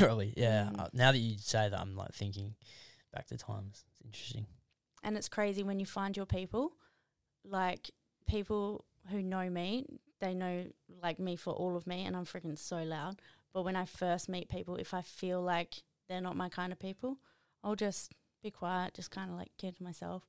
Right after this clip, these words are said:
Speaker 1: Yeah.
Speaker 2: But then if I have one interaction with someone and I'm like, "Whoa, you're my person," like, it's all out.
Speaker 1: Yeah, yeah, yeah.
Speaker 2: Yeah.
Speaker 1: Yeah.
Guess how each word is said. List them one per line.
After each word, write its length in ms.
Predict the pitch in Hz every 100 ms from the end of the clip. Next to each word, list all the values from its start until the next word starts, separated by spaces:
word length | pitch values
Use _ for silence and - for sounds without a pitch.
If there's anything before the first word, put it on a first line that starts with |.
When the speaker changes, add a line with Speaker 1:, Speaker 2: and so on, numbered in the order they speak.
| -
Speaker 1:
Yeah. 280 | 123 101 98
Speaker 2:
But 120 | 196
then 160 | 196 190
if 160 | 190
I 120 | 196 196
have 220 | 175 180
one 220 | 185 185
interaction 560 | 180 170 180 - - 185
with 80 |
someone 340 | - 180 170 180
and 120 | 185
I'm 120 | 180
like, 160 | 180 165
"Whoa, 240 | 175 185
you're 180 | 175 180
my 180 | 175 180
person," 480 | - - - 180 175
like, 200 | 165 170 - _ _
it's 160 | 180 -
all 180 | 175 170
out. 160 | -
Speaker 1:
Yeah, 380 | 123 98 92 98 101
yeah, 60 |
yeah. 180 | 65 - - - - _ -
Speaker 2:
Yeah. 160 | - -
Speaker 1:
Yeah. 220 | 101